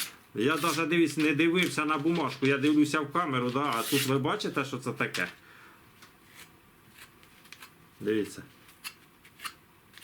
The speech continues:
Безполезно. Тобто, якщо спресне цей ніж, якщо ви будете з голими руками, то вам, вам ро-, до кістки розкромсає пальці.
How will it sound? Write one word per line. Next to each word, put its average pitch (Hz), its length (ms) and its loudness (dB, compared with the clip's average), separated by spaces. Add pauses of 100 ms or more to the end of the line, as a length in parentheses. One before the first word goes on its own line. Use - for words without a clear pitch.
(2750)
Безполезно. 131 840 0 (420)
Тобто, 160 300 2
якщо 175 340 2
спресне 185 680 -2
цей 175 200 0
ніж, 240 380 2
якщо 139 340 4
ви 135 140 4
будете 131 640 -2 (140)
з - 120 -6
голими 123 420 2
руками, 120 400 0
то 131 140 0
вам, 170 200 0
вам 175 320 -2
ро-, 143 200 0
до 165 140 4
кістки 135 360 -2
розкромсає 110 800 -2 (280)
пальці. 95 340 -6